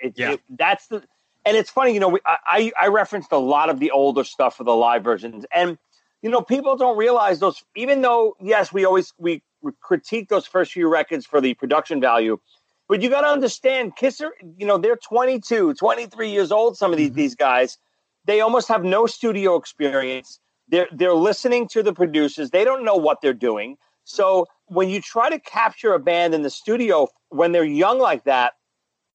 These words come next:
Speaker 1: it's very hard because they don't know what they're doing. I listen back to some of my old demos from when I was younger. It's nothing like I used to play live, those same songs. So same thing with Kiss. I think,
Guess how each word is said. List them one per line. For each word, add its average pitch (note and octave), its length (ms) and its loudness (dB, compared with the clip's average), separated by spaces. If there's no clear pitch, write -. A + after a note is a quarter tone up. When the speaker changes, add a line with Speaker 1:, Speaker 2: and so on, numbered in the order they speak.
Speaker 1:
it's F#3+ 240 -2
very A3 460 0
hard A#3 540 -2
because D3+ 280 -6
they F#3+ 160 2
don't B3+ 240 0
know F3 180 2
what D#3+ 300 0
they're F3+ 100 -4
doing. D#3 480 -2
I G#3 160 2
listen A#3 340 0
back G3+ 260 0
to F#3+ 80 -8
some G3+ 160 0
of F#3+ 60 2
my F3+ 120 2
old E3+ 240 0
demos E3+ 380 0
from D#3+ 160 -6
when D3+ 120 2
I D3+ 80 2
was C3 180 -2
younger. D#3 500 2
It's - 200 -2
nothing B3+ 400 0
like F#3 260 0
I D#3 40 2
used D3 280 -2
to - 60 -16
play C#3+ 260 0
live, A2+ 540 0
those B2+ 220 0
same A#2+ 260 -8
songs. G#2+ 400 -2
So F3 120 -2
same A3 320 -2
thing A3+ 120 0
with G3+ 180 -2
Kiss. - 240 -2
I F3+ 60 0
think, D#3+ 240 -4